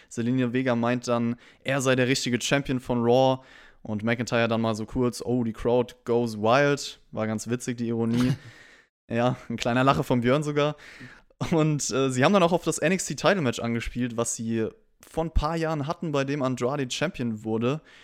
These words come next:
Speaker 1: Und ja, jetzt kriegen wir Champion versus Champion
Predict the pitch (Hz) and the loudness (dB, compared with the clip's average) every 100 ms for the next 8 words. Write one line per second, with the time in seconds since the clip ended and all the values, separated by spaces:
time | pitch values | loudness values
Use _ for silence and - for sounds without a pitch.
0 | - _ _ _ - 127 127 127 131 196 | -20 _ _ _ -4 0 2 2 4 4
1 | 131 120 - - 143 147 143 156 - 139 | 4 0 -4 -4 -4 -2 -2 -2 -2 -4
2 | 147 135 127 123 - 135 - 147 147 | -2 -4 -4 -6 -6 -4 -4 -4 -4